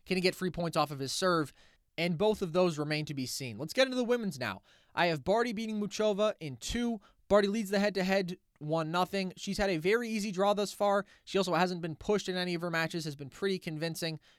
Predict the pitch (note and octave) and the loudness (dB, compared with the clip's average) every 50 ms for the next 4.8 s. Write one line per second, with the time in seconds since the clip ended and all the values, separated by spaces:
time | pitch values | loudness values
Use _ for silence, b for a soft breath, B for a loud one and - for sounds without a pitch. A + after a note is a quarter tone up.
0 | b b - G3 G3 F#3+ E3 - F3+ D#3 - - F3 E3+ - - F3 D#3+ - b | b b -2 -2 -2 -2 -4 -4 -6 -6 -4 -4 -4 -4 -2 -4 -6 -6 -6 b
1 | b b b b C#3+ E3 F3+ A3+ G3+ - A#3+ A3+ A#3 G#3+ - - - G#3 G#3 G3 | b b b b -4 -2 -2 -2 0 0 2 2 2 0 -2 -4 -2 -2 -2 -2
2 | F3 E3 F#3+ G#3 G#3+ G#3+ G#3 G3 b b b b b _ - D#3+ D#3 D3+ C#3 E3+ | 2 4 4 6 6 4 2 0 b b b b b _ -4 -4 -4 -4 -4 -4
3 | G#3+ G3+ G3 F#3 - G#3 G3+ - - G3+ F#3+ G3+ G3 F3 F#3 E3+ D#3 D#3 C#3 C#3 | -4 -2 -4 -2 0 0 0 0 0 0 0 0 0 0 0 -2 -2 -2 -4 -4
4 | E3+ G3 F3+ F3+ F3 E3+ F3 F3 E3 - F3+ E3 E3+ D#3+ D3 | -6 -6 -4 -6 -4 -2 -2 -2 -2 -2 -4 -4 -4 -6 -8